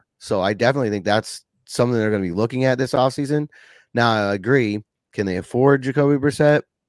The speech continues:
I don't know. It'll be interesting to see what he wants to do this offseason. It feels like, um, you never know in, in the N F L. Uh,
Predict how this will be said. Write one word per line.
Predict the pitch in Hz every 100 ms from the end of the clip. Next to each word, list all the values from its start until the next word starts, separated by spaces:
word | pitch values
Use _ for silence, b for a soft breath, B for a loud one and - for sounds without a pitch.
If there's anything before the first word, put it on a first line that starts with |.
| _ _ _ -
I |
don't | 196
know. | 196
It'll | 127
be | 151
interesting | 151 - 156
to |
see | 131
what | 147 139
he |
wants | 139 135 127
to | -
do | 107 123 135 127 b b b b b -
this | 123 127
offseason. | 123 120 - 120 127
It | 110 113 _
feels | 123 127 156 147
like, | 151 156 165 165 - _ _ _ _ _ -
um, | 101 98 85 -
you | 120
never | 123 101
know | 92 95 117 139 -
in, | 107
in | 98 104
the | 101
N | 104
F | 101 104
L. | 101 117 120 _ _ _ _ _ _ _ _ _ _ _ _ _ - -
Uh, | 95 87 78 78